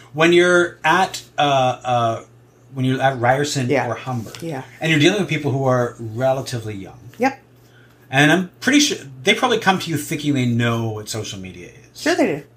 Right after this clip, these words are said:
Speaker 1: How
Speaker 2: They
Speaker 1: are
Speaker 2: were
Speaker 1: they
Speaker 2: born with it.
Speaker 1: Yeah. How are
Speaker 2: Yeah.
Speaker 1: they wrong?
Speaker 2: Um, <clears throat> they know how it works.
Speaker 1: Mm-hmm.
Speaker 2: What they learn quickly is that,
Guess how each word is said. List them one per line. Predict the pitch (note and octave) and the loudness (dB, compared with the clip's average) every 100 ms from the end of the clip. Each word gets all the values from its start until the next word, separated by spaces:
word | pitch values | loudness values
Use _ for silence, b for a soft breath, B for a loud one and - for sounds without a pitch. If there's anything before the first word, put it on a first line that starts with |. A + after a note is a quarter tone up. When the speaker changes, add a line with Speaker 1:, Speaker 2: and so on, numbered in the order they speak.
| _ _ _ b b b b _ | _ _ _ b b b b _
Speaker 1:
How | - | 0
Speaker 2:
They | G3+ | 4
Speaker 1:
are | |
Speaker 2:
were | A#3+ | 4
Speaker 1:
they | B3+ | 6
Speaker 2:
born | D4+ G4 | 6 4
with | C#4+ - | 2 -4
it. | G2 | -4
Speaker 1:
Yeah. | B2+ - - - | 0 0 -4 -6
How | D#3 | -2
are | |
Speaker 2:
Yeah. | F#3 F3+ | 0 -2
Speaker 1:
they | |
wrong? | C#3+ C#3+ - - B B B - | -2 -6 -10 -18 B B B 0
Speaker 2:
Um, | G#3+ G#3+ A3 - - _ _ _ _ _ _ _ - | 2 4 0 -4 -14 _ _ _ _ _ _ _ -18
<clears throat> | - F#3 F3 C#3+ B2+ _ - _ - | -12 -8 -6 -6 -10 _ -20 _ 0
they | A3 | 4
know | C4 C#4 | 6 4
how | B3+ B3+ B3 | 4 2 0
it | G#3+ | -2
works. | F3+ A3 F#3+ - | -4 -2 -2 -2
Speaker 1:
Mm-hmm. | C#3 C3+ B2 D3 - _ _ _ _ _ _ - | -2 0 -2 -4 -14 _ _ _ _ _ _ -8
Speaker 2:
What | F3+ G#3 - - - | 0 0 0 -16 -10
they | F3+ F#3+ F#3 F3+ | -2 0 0 -4
learn | F#3 A3 F4 A#3 F3 F3 - | -2 2 4 4 2 -4 -10
quickly | - D#4+ E4 F3+ D3+ D3+ - | -2 -2 -2 -4 -2 -4 -4
is | F3 E3+ E3 | -4 -4 -2
that, | E3+ D#3 - | 0 0 -2